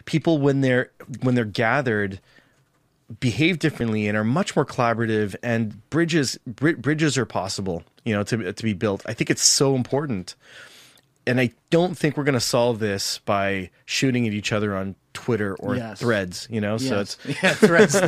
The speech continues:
Speaker 2: now.
Speaker 1: <laughs>
Speaker 2: God damn, there's always a new one. That's the problem. Then you gotta keep up with, I mean, you're helping me keep up with them over here, Leslie, so
Speaker 1: <laughs>
Speaker 2: I got you at least. But yeah, I mean, it,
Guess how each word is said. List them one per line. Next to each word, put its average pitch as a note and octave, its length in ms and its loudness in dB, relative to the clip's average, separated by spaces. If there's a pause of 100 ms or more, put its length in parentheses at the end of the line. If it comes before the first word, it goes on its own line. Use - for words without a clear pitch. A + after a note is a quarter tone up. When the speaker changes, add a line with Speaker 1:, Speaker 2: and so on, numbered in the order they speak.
Speaker 2:
now. D#3+ 160 2 (220)
Speaker 1:
<laughs> - 220 -12
Speaker 2:
God D#3+ 260 -4
damn, C#3+ 220 -2
there's C#3 180 -6
always G3 200 -6
a F3+ 60 -6
new B2 160 -4
one. G#2+ 280 -8 (100)
That's - 180 -8
the C#3 60 -4
problem. G#2+ 540 -10
Then C3 180 -2
you C#3+ 60 -2
gotta C#3 160 -2
keep A#2+ 200 -10
up G#2+ 160 -8
with, G2 140 -10 (140)
I A#2+ 140 -14
mean, A2 120 -8
you're B2 120 -2
helping A2 280 -6
me G#2+ 100 -8
keep G#2+ 200 -12
up G#2 140 -10
with G#2 100 -12
them A2 120 -10
over G#2 180 -10
here, A2 220 -8
Leslie, A2 320 -6
so G#2+ 240 -2 (240)
Speaker 1:
<laughs> - 200 -10
Speaker 2:
I A#2+ 100 -8
got A2+ 300 -8
you A2+ 120 -4
at - 100 -10
least. C#2+ 260 -16
But - 140 -12 (580)
yeah, A#2+ 320 0
I C#3 80 0
mean, D3 180 0
it, - 160 -10